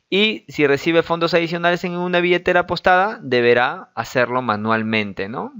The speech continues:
Entonces, Firefly le avisará si recibe tokens en una billetera, ya que se está utilizando para hacer stake. Entonces, bueno, en este periodo vamos a, tenemos que ir a la billetera de iota,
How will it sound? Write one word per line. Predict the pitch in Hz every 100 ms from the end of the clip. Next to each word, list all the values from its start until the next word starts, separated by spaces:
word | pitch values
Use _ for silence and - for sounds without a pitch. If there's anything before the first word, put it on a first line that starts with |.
| 135
Entonces, | 113 127 127 131 127
Firefly | - 127 135 123
le | 113
avisará | 110 113 110 120 131 175 294 _ _ - - - -
si | - 123
recibe | 117 113 147 147 139
tokens | 151 147 160 151
en | 139
una | 143
billetera, | 135 127 120 143 143
ya | 120 120
que |
se | 123
está | 117 113
utilizando | 117 113 107 117 113 117
para | 92
hacer | 87 95 95
stake. | - 64 - - _ _
Entonces, | 110 147 143 160 151 - - - -
bueno, | 135 123
en | 165
este | 143 160
periodo | 156 165 160 170 185
vamos | 135 139 135
a, | 127 120 117 117 113 110 - - -
tenemos | 120 131 139
que | 131
ir | 131
a | 135
la | 123
billetera | 113 110 123 127 123
de | 120 113 110 107
iota, | 147 117 131 139 127 170 269